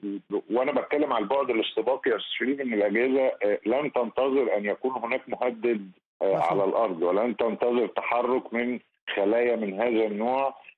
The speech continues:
Speaker 1: آه، لارتكاب أعمال إرهابية أو لتهديد مواطنين أو أماكن عبادة أو غيره.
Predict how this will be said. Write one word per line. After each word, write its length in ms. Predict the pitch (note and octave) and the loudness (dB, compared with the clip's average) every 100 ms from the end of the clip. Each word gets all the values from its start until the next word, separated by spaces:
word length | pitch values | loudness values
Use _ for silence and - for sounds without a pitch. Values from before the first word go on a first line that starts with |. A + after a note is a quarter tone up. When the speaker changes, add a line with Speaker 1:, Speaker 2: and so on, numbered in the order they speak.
| - | -6
Speaker 1:
آه، 160 | F#2+ F#2+ | -2 0
لارتكاب 580 | F#2+ G2+ - - A#2 G#2 | 0 -2 -2 -2 0 0
أعمال 440 | F#2+ G2 A2+ - | 0 0 0 0
إرهابية 540 | F#2+ F#2 F2+ A2 A2+ F#2+ | -2 0 0 2 2 2
أو 100 | F#2+ | 2
لتهديد 540 | F2+ G2 F#2+ G#2+ G#2 | 0 -2 0 0 0
مواطنين 720 | G#2 F#2 F#2 F#2 G#2+ A#2+ A#2 | 0 -2 0 -2 0 -4 -4
أو 320 | - F#2+ - | -2 0 0
أماكن 380 | F#2+ G#2+ - G2 | 0 -2 -2 -4
عبادة 460 | E2+ F2 G#2+ G2+ F#2 | -4 0 0 2 2
أو 140 | F2+ | 2
غيره. 320 | F#2+ A#2+ C3 | 2 2 0